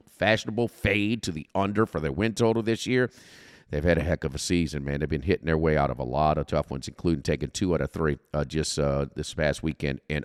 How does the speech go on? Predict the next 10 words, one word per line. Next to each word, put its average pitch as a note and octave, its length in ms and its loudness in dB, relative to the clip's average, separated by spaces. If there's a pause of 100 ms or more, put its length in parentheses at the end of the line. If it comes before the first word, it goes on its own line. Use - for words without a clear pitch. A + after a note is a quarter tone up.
(100)
Arlington. D2+ 580 0 (300)
Two D#2 200 2
of D2+ 120 0
three D2+ 440 2
at A1+ 200 -10
Baltimore, D2+ 580 2
the - 80 -6
two D#2 180 -8
hottest D2 300 0
teams, D#2+ 340 -4